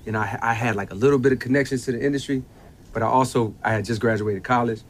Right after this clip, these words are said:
I was broke, nigga. I was, like, struggling to pay my rent. I ain't had no job. And I was kinda being complacent 'cause I had crazy music. And I was kinda chilling, like, as if that was good enough to get me to where I needed to go.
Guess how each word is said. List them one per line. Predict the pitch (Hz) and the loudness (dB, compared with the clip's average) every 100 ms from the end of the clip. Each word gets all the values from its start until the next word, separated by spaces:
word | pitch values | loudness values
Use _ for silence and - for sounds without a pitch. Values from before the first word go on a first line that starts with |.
| - - - - | -20 -20 -16 -8
I | 90 | -8
was | 82 | -10
broke, | - 127 120 - | 0 4 4 2
nigga. | 113 110 | -2 0
I | 104 | -2
was, | 92 - | -6 -6
like, | 95 87 | -4 -4
struggling | - 127 113 107 | -4 -2 0 -2
to | |
pay | 120 | -2
my | 110 | -2
rent. | 107 120 107 | 0 0 -2
I | |
ain't | 110 | -2
had | 104 | -4
no | 98 | -4
job. | 101 120 117 107 - - - - - - - - | -2 0 0 -4 -16 -20 -20 -20 -20 -20 -12 -4
And | 113 | -2
I | |
was | 107 | -2
kinda | - 113 | -2 -2
being | 104 113 101 90 | 0 0 0 -4
complacent | 95 - 147 135 107 95 | -8 2 2 2 0 -8
'cause | - 120 | -4 0
I | |
had | 127 101 90 - | 0 -2 -6 -12
crazy | - - 156 185 156 151 | -14 0 6 6 6 6
music. | 175 175 117 98 - - - - - - - | 6 6 4 -2 -12 -18 -18 -18 -18 -18 -6
And | 120 | 2
I | 131 | 4
was | 123 | 2
kinda | - 107 98 | 0 -4 -4
chilling, | - 185 143 107 - 113 | 2 4 4 2 -4 0
like, | 135 120 | 2 4
as | 147 123 | 2 4
if | 143 | 4
that | 139 131 | 6 4
was | 110 | 4
good | 143 | 4
enough | 143 127 | 6 4
to | 117 | 2
get | 117 135 | 0 4
me | 127 | 2
to | 123 | 4
where | 127 131 | 2 4
I | |
needed | 131 123 113 | 4 4 2
to | |
go. | 127 156 160 | 2 2 2